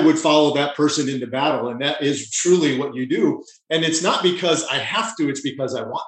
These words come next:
to. And I think that's the same in civilian world, right? How can we get people to see the direction that we're going, the vision that we have for, for the organization, the department, and then have them follow us there?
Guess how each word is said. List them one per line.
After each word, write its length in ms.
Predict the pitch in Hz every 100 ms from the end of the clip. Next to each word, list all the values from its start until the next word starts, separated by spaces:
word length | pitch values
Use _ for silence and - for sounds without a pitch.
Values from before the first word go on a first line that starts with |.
| -
to. 160 | 113 - _ _ -
And 100 | 262
I 60 |
think 200 | 233 240
that's 280 | 214 196 -
the 80 | 170
same 240 | - 165
in 80 | 151
civilian 400 | - 139 143 131
world, 220 | 131 110
right? 180 | 113 139
How 280 | - 208 226
can 180 | 247 190
we 320 | 165 160 - -
get 300 | 160 - -
people 400 | 175 170 151 147
to 140 | 131
see 680 | 123 - - 160 160 160 - _
the 120 | 131
direction 460 | 127 123 180 - 165
that 120 | 151
we're 120 | 139
going, 240 | 131 139 135
the 100 | 110
vision 320 | 139 165 156
that 140 | 143
we 100 | 131
have 260 | 127 135 139 -
for, 240 | 131 127 -
for 80 | 117
the 100 | 123
organization, 720 | 127 127 120 123 135 131 117
the 80 | 110
department, 600 | - - 143 - 143 143 _ _ _
and 140 | 127 135
then 240 | 123 - -
have 220 | 139 131
them 160 | 127
follow 380 | 113 - 131 123
us 200 | 110 - 113
there? 280 | 135 -